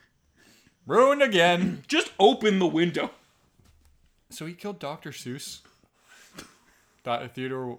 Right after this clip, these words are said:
Speaker 1: Wiesel?
Speaker 2: Don't you think that it would be hard to break a window with your body?
Speaker 1: Yes.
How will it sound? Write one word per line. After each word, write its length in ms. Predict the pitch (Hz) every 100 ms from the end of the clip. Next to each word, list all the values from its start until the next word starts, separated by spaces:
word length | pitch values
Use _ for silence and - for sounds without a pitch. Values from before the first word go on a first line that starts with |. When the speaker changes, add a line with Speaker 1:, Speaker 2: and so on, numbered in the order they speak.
| 135
Speaker 1:
Wiesel? 520 | 110 110 104 110 120 110 _ _ _ _ _ -
Speaker 2:
Don't 200 | 208 269
you 120 | 392
think 360 | - 214 202 -
that 160 | 180
it 120 | 156
would 160 | 151 143
be 520 | 147 139 139 135 - 135
hard 720 | - - 123 123 131 131 139 _ _ _ _ _ _ _
to 100 | - 135
break 520 | 123 123 123 127 - -
a 100 | 123
window 440 | 120 123 117 117
with 240 | 113 113 -
your 100 | 120
body? 440 | 113 104 104 113 - -
Speaker 1:
Yes. 420 | 117 - -